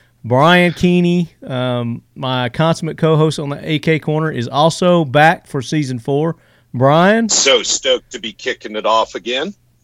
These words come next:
Speaker 1: Yes, sir, and I'm glad that you're back with us. Occam Defense Solutions, also a supporting sponsor. Uh, and like I said, I can't do this without Brian. He's, he's my right-hand man on this and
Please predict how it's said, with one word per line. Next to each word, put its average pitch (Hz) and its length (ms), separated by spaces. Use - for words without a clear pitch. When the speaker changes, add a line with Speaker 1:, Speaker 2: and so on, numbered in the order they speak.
Speaker 1:
Yes, 160 300
sir, 175 460
and 127 100
I'm 147 100
glad 160 320
that 143 120
you're 139 120
back 151 340
with 156 200
us. 196 260
Occam 147 360
Defense 160 420
Solutions, 165 680
also 156 640
a 131 400
supporting 160 440
sponsor. 196 680
Uh, 120 360
and 123 580
like 135 140
I 127 40
said, 127 180
I 123 60
can't 147 280
do 147 100
this 139 220
without 127 260
Brian. 123 400
He's, 120 340
he's 123 220
my 123 100
right-hand 127 520
man 127 280
on 127 220
this 127 320
and 107 260